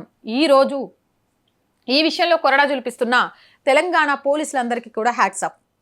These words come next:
ఎవ్వరిని వదలొద్దు భయ. ప్రతి ఒక్కరిని తీసుకెళ్ళి కటకటాలు వేసి తోమండి. ఎట్లా రా భయ్, బెట్టింగ్ యాప్లు ప్రమోట్ చేసి జీవితాలని నాశనం చేస్తున్నారు, చావులకు కారణమవుతారు. మీరు బెట్టింగ్ యాప్ ప్రమోషన్ వల్ల తీసుకున్న దానికి వంద రెట్లు ఇస్తాం, కానీ పోయిన ఒక్క ప్రాణాన్ని తీసుకురమ్మని అడగండి.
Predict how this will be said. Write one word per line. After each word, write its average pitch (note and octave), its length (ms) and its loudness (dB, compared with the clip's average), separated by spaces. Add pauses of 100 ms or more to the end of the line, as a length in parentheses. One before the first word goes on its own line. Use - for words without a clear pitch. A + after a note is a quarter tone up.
ఎవ్వరిని D#4 560 2
వదలొద్దు D4 320 2
భయ. G#3+ 120 -2 (680)
ప్రతి A#3+ 240 -4
ఒక్కరిని C#4+ 300 -2
తీసుకెళ్ళి C#4+ 340 -6
కటకటాలు C4 460 -2
వేసి C4 160 -6 (180)
తోమండి. B3+ 420 2 (580)
ఎట్లా C4+ 240 2
రా D#4 140 6
భయ్, C#4+ 100 2 (100)
బెట్టింగ్ C#4 300 0
యాప్లు C#4 260 0
ప్రమోట్ B3 320 2
చేసి B3+ 160 -4 (100)
జీవితాలని B3 480 0
నాశనం C#4+ 340 0
చేస్తున్నారు, B3 340 -4 (360)
చావులకు F4 440 4
కారణమవుతారు. C#4+ 540 0 (320)
మీరు F#4+ 340 4 (460)
బెట్టింగ్ F4 300 4
యాప్ F4 160 2
ప్రమోషన్ D#4 420 -2
వల్ల D4+ 200 0
తీసుకున్న D4 400 -4
దానికి D4+ 220 -2 (120)
వంద F#4 180 4 (100)
రెట్లు F#4+ 240 2
ఇస్తాం, - 220 -4 (320)
కానీ A#3+ 200 -6
పోయిన C#4 260 2
ఒక్క - 180 -2 (120)
ప్రాణాన్ని F#4+ 380 6
తీసుకురమ్మని C#4 460 2
అడగండి. F#3+ 320 -6